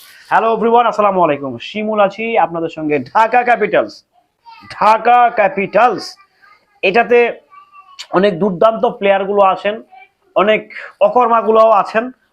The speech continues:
অনেক ভালো ভালো প্লেয়ারও আছেন। সেই জন্য সব মিলে আমি নাম দিয়েছি ধৈঞ্চা ক্যাপিটালস, কারণ তারা পরপর তিনটা ম্যাচ হেরে গেছে ভাই। মিজাজ খারাপ হয় না কোন তো? মিজাজটা খারাপ হয়নি।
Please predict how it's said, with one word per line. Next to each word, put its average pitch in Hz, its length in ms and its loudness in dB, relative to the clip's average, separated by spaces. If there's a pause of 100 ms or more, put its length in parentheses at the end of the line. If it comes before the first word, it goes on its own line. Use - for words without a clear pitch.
(120)
অনেক 196 140 0 (140)
ভালো 202 220 0
ভালো 220 120 2 (120)
প্লেয়ারও 202 380 2
আছেন। 220 200 -4 (320)
সেই 214 140 0
জন্য 214 120 -2 (120)
সব 220 120 4 (160)
মিলে 233 220 2
আমি 214 100 -2
নাম 202 140 -2
দিয়েছি 214 180 -6 (100)
ধৈঞ্চা 214 440 0 (460)
ক্যাপিটালস, 165 540 -2
কারণ 233 180 2 (280)
তারা 262 140 4 (100)
পরপর 254 340 2
তিনটা 233 200 -2
ম্যাচ 208 200 0
হেরে 165 180 -2
গেছে 135 220 -6
ভাই। 107 120 -8 (400)
মিজাজ 220 260 2 (100)
খারাপ 202 240 2
হয় 190 140 2
না 175 120 -2
কোন 156 180 -4
তো? 131 80 -8 (400)
মিজাজটা 214 400 0 (100)
খারাপ 185 220 2
হয়নি। 117 180 -6